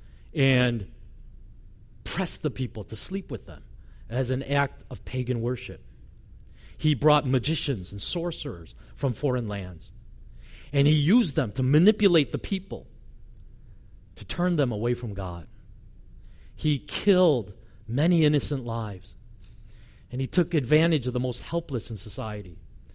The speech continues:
the widows and the orphans. This is the world into which Jeremiah was born. These incredibly dark days.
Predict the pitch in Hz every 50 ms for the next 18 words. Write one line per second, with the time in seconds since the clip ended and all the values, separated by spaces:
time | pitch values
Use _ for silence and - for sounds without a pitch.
0 | - - - - - 107 101 123 143 139 135 120 107 92 110 104 98 101 117 120
1 | 127 127 - - 98 82 80 - - - - - - - - - - - - -
2 | - - - - - - - - - - - - - - - - - - - -
3 | - - - - 143 147 247 277 - - 277 220 - 202 160 135 135 143 160 165
4 | 160 143 123 117 117 120 110 - - - - - - - - - 165 180 180 -
5 | - 165 127 120 113 104 - - - - - 135 139 139 131 123 120 123 127 131
6 | 131 123 101 98 98 92 - 92 117 117 117 101 90 82 - - - - - -
7 | - - - - - - - - - - - - 123 127 160 151 - - - -
8 | - 190 190 175 147 143 127 113 101 98 127 131 131 123 - - 131 127 120 107
9 | 101 87 - - -